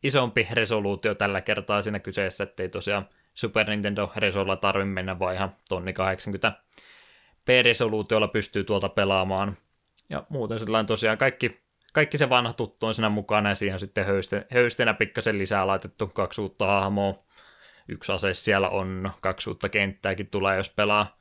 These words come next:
muilla vaikeustasoilla, ja sitten on yksi tosiaan ha-, vaikeustaso siihen vielä lisää laitettu. Tai hetken, ei taida olla laitettu, vaan se on tullut toiseen päin, että siinä on easy, mitä ei tainnut olla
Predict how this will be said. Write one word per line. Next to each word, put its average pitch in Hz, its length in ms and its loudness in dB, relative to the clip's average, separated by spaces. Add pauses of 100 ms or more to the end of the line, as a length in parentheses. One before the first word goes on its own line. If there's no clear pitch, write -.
(380)
muilla 98 300 0
vaikeustasoilla, 98 840 0
ja 95 60 0
sitten 95 340 -6
on - 80 -4 (160)
yksi - 340 -10
tosiaan 101 340 2
ha-, 110 420 0
vaikeustaso 123 580 2
siihen 104 220 2
vielä 101 220 2
lisää 95 360 0
laitettu. 95 760 -6 (640)
Tai 120 120 0
hetken, 120 280 -2
ei 120 120 2
taida 110 180 4
olla 107 240 4
laitettu, 104 380 0
vaan 98 200 0
se 101 60 -4
on 95 120 -6
tullut 95 280 -6
toiseen 98 400 0
päin, 95 140 0
että 92 80 -6
siinä 98 160 -2
on - 80 -4
easy, 95 340 -4
mitä 92 300 -6
ei 98 60 -4
tainnut 101 280 0
olla 101 340 0